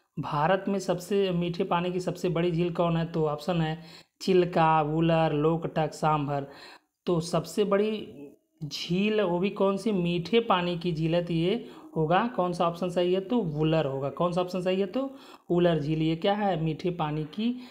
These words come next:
सबसे बड़ी झील मानी जाती है। अब देखते हैं क्वेश्चन नंबर आठ। क्वेश्चन नंबर आठ में क्या दिया गया है? तो क्वेश्चन नंबर आठ में है,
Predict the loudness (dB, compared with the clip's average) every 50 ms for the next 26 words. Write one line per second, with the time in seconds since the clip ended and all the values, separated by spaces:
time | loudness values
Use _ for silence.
0 | -20 -20 -8 -4 -4 -4 -2 -2 -2 0 0 0 0 0 -2 -4 -4 -4 -2 -2
1 | 0 -2 -2 -2 -2 -2 -2 -2 -2 -4 -6 -6 -8 -6 -6 -8 -10 -10 -12 -16
2 | -20 _ -20 -20 -20 -20 -20 -20 -10 -8 -4 -2 0 -2 -2 0 -2 -2 -2 0
3 | 0 0 0 0 0 0 0 2 0 0 0 0 0 2 4 4 2 2 -2 -8
4 | -8 -4 -4 -4 -2 -2 -2 0 0 2 2 4 4 4 2 0 -2 -2 -2 0
5 | 2 2 2 2 4 4 4 4 4 4 4 4 2 0 -2 -2 -2 -2 -4 -2
6 | -2 -2 0 2 0 0 -2 -2 0 0 0 0 0 -2 -2 0 0 0 2 2
7 | 2 2 0 -2 -2 -6 -10